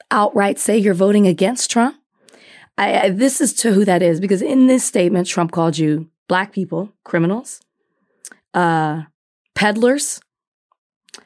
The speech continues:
Um, he mocks you. Uh, like, I just, I don't, like,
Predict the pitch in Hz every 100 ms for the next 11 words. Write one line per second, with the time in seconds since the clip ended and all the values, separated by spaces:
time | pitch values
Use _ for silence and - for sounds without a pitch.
0 | _ _ 190 175 170 160 156 156 170 160
1 | 165 _ _ _ _ 175 160 170 208 -
2 | 294 294 - _ _ _ _ _ _ -
3 | 170 170 165 170 170 175 - _ _ _
4 | 185 180 - 226 214 240 - 240 277 339
5 | - 208